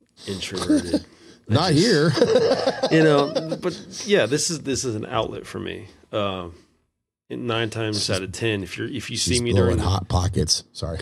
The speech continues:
Speaker 1: if you see me during the week, I'm not this guy, you know, just a quiet guy. But, uh, yeah, I mean,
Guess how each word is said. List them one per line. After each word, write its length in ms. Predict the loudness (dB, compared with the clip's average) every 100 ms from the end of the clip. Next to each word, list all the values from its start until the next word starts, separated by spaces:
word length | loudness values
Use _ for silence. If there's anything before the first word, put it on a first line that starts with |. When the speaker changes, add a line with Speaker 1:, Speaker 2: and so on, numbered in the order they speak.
| -8
Speaker 1:
if 220 | -8 -4
you 60 | 0
see 220 | 2 2
me 120 | 2
during 240 | 2 4 2
the 60 |
week, 420 | 2 0 -2 -6 _ _ _ _ _ _ _ _ _ _
I'm 120 | -8
not 200 | -4 -4
this 180 | -4 -8
guy, 280 | -6 -8 -8 -16 -20 _ _
you 120 | -8
know, 260 | -6 -6 -10 _ _ _ _ _ -16
just 240 | -12 -10
a 40 | -12
quiet 420 | -6 -4 -2 -4
guy. 280 | -8 -8 -10 -18 _ _ _ _ _ _ _ _ _ _ _
But, 200 | 2 4
uh, 300 | 2 0 -4 -12 -20 _ _ _ _ _
yeah, 400 | -4 0 0 0 -6 -14 _
I 120 | -6
mean, 400 | -2 0 -2 -8